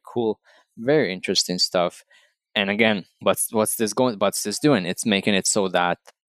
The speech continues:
where I myself before would go and put in the hint option recompile and say I did something for somebody, uh, you know, I fixed something today, it's gonna get,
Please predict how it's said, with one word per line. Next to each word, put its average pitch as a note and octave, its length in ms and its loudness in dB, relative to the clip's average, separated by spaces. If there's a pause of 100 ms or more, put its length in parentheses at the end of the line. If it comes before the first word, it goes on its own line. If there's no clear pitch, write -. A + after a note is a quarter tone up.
(140)
where A#2+ 340 -2
I B2 180 0
myself C#3 520 0
before A#2 480 0
would G#2 180 -6
go G#2+ 160 2
and G2+ 100 -2
put G#2 160 0
in G2 160 0
the F#2 80 -4
hint A2 360 0
option G2+ 280 0
recompile G#2+ 720 0 (380)
and F#2 520 0
say F#2 300 0
I F2+ 80 2
did G2 180 -2
something G2+ 280 -2
for F2 80 -6
somebody, C3 540 0 (460)
uh, F2+ 60 0
you F#2 180 0
know, F2+ 240 2
I F2 300 0 (640)
fixed - 220 0
something A#2 280 0
today, G#2 400 0 (320)
it's G#2+ 140 -2
gonna A2+ 180 0
get, G2 220 0